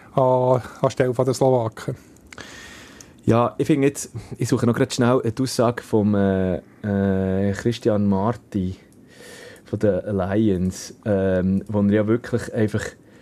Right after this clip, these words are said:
Speaker 2: nach dem Match auch gegen Tacheles geredet hat im, äh, im, äh, im S R F-Interview.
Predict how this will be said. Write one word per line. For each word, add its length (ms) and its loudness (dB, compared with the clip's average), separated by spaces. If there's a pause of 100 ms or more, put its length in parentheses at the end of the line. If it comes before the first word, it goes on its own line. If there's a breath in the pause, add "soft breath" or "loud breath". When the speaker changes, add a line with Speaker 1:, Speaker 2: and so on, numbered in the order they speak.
(920 loud breath)
Speaker 2:
nach 180 0
dem 80 -4
Match 220 -2
auch 40 -2
gegen 140 0
Tacheles 540 -2
geredet 260 -4
hat 280 0
im, 160 -2
äh, 320 2
im, 360 0
äh, 300 2
im 200 -2
S 260 -2
R 80 0
F-Interview. 640 0